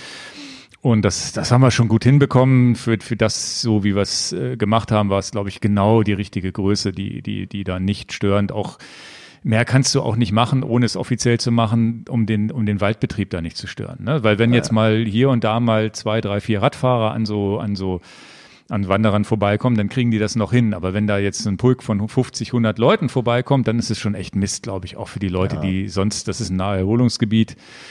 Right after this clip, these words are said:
Speaker 1: Ich, äh, wahrscheinlich müß-, würde ich's jetzt im Nachhinein auch von vornherein in Zukunft sagen, begrenzen auf so eine kleine Handvoll Leute, mehr darf's auch nicht werden.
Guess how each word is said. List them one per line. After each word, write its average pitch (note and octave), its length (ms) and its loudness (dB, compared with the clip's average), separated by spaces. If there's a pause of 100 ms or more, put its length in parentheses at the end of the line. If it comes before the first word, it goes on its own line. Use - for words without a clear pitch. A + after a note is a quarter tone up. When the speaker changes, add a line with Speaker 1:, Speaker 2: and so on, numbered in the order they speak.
(560)
Speaker 1:
Ich, - 360 -8
äh, G#2 260 -2 (680)
wahrscheinlich A2 520 2
müß-, A2+ 260 0
würde A2+ 200 2
ich's - 120 -4
jetzt - 180 -4
im G#2 100 -2
Nachhinein A#2+ 640 6
auch - 160 -2
von A2 160 -2
vornherein A2+ 880 2
in A2 140 -2
Zukunft A2 380 0
sagen, A2 260 0
begrenzen G#2 460 2
auf G#2+ 200 -4
so G#2+ 140 0
eine G#2+ 140 4
kleine A2 340 0
Handvoll G#2 340 -2
Leute, G2+ 320 0
mehr G2+ 160 -4
darf's G2 240 -6
auch F2+ 100 -8
nicht G2 160 -8
werden. G#2 320 -10